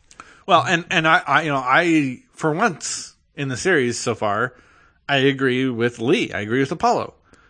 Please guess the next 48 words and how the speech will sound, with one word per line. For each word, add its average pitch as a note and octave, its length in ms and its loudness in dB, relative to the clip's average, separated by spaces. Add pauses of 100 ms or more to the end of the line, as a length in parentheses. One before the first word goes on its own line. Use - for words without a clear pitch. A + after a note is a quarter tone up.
(420)
You B2+ 80 -2
know, B2 100 2
I, C#3 300 0
the, C#3+ 200 4
the D3 180 -2
line D3+ 260 4
that C3 100 -6
he B2 140 -4
gives, A#2 240 2
which G#2+ 100 -8
I C#3 80 0
thought C3 140 -2
was A#2+ 100 -2
brilliant, B2 240 2
was, G#2+ 160 -8
"If C#3 160 -4
you're F3 100 6
telling F3+ 380 0
me B2+ 300 0
we're B2+ 120 0
throwing B2+ 280 -2
out A2+ 100 -4
the A#2 80 -4
law, A#2 260 2
then G#2 140 -6
I'm A#2 160 -4
not C#3+ 140 2
a C3+ 60 0
captain, E3+ 520 -4 (300)
you're D#3+ 180 2
not F#3+ 160 2
a E3+ 60 2
commander, B2 520 -2
and C3 220 -6
you E3+ 220 -2
are B2+ 80 -2
not B2+ 140 -2
the A#2 60 -12
president, G2+ 440 -4 (260)
and C#3+ 80 -10
I B2+ 100 -4
don't C3 220 -4
owe A#2+ 140 -6
you A2+ 180 -2
an A2 80 -8
explanation G2 720 -12
for - 240 -10
anything." - 440 -14